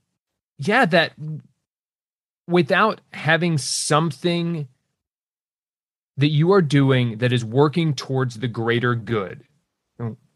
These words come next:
Yes, grading essays is essentially working towards the greater good because your job is to help students grow. And standing in my basement pretending to be an F B I agent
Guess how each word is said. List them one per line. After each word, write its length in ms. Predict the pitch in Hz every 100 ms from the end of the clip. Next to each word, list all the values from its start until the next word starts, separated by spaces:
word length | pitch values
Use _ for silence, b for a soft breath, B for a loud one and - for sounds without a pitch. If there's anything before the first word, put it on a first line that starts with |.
| _ -
Yes, 420 | 156 139 95 - - 131
grading 500 | 120 135 185 202 196 165
essays 580 | 190 151 135 147 131 -
is 200 | 160 165
essentially 520 | 180 - 233 - 214
working 420 | 143 202 - 202
towards 300 | 147 190 185
the 80 | 170
greater 320 | 165 202 262
good 420 | 196 262 - - - _ _ _ _ _ _ _ _ -
because 320 | 175 190 151
your 220 | 110 151 196
job 440 | 160 160 185 151
is 120 | 135
to 100 | 147
help 340 | 110 147 151 -
students 440 | - 160 170 147
grow. 440 | 139 160 143 - _ b b b b b b b b -
And 600 | 120 123 123 123 127 123 _ _ _ _ _ _ _ _ _ _ _ _ _ _ _ _
standing 1200 | - - - - - - - - 156 170 185 175
in 100 | 160
my 160 | 139 139
basement 800 | 123 143 160 - 139 123 120 -
pretending 640 | 135 127 143 147 147 143
to 140 | 139
be 220 | 123 131 123
an 100 | 123
F 180 | 123
B 160 | 135 120
I 220 | 123 170
agent 720 | 175 113 110 107 107 110 -